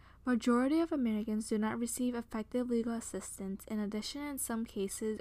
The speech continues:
are not provided a counsel in certain civil cases, such as the cases that regard basic human needs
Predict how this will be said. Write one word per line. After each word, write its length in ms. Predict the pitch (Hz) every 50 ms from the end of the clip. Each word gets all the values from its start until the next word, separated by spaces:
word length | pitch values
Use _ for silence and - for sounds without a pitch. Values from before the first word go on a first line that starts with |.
| -
are 80 | 208 214
not 260 | 208 208 202 220 -
provided 480 | - 302 277 247 214 214 214 220 - -
a 120 | - 220
counsel 600 | - - - 180 180 208 - - 208 196 196 - - - - - - - - - - -
in 140 | 233 226 220
certain 340 | - 240 226 233 233 233
civil 360 | 233 - - 233 220 - 214 214
cases, 500 | - - 180 180 - - - 180 - -
such 240 | - 208 208 -
as 140 | 214 214 226
the 80 | 226 220
cases 480 | - - 202 190 202 - - 240 226 240
that 220 | 233 208 196 - 202
regard 400 | 196 196 - 196 185 190 208 - -
basic 380 | - 196 208 - - 208 - -
human 340 | - 220 214 214 208 190 180
needs 400 | 170 165 165 170 175 - -